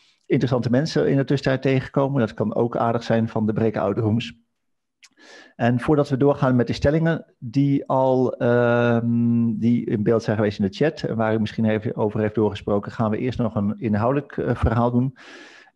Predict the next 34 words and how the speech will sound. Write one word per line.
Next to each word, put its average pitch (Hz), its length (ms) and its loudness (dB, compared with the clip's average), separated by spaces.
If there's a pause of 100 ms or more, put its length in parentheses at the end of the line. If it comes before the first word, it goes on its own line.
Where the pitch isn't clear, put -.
En 120 200 0
dat 143 200 0
komt 156 440 -4 (280)
bij 127 360 0
Rudy 127 260 0
van 113 120 0
Dichelen 101 420 2
aan, 104 260 -2 (200)
vandaan, 107 500 -2
die 123 140 -2
mij 117 140 2
net 117 160 -2
waarschuwde 113 440 0
dat 110 180 -2
mijn 110 160 0
geluid 92 280 -2
nog 92 80 -10
uitstond. 87 540 -6
Dus, - 360 -6
eh, 104 220 -2
dank 113 200 -2
daarvoor, 104 260 0
Rudy. 147 280 0 (480)
Dan 117 120 -2
weet 120 80 2
ik 117 60 2
dat 113 120 0
jouw 131 120 0
microfoon 120 400 0
het 104 100 -2
in 123 60 -6
ieder 107 140 -6
geval 101 140 -2
doet. 196 340 -2